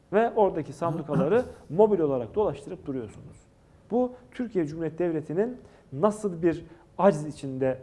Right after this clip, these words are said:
Speaker 1: olduğunun göstergesidir. Zihniyet olarak da, yani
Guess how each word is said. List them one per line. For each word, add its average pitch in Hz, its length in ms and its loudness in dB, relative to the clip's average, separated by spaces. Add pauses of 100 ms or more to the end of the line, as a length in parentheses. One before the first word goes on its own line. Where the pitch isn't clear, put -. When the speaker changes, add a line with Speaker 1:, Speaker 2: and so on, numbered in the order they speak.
(120)
Speaker 1:
olduğunun 117 460 -2
göstergesidir. 160 880 -4 (320)
Zihniyet 156 580 -2
olarak 123 480 -2
da, 185 300 0 (600)
yani 127 320 -4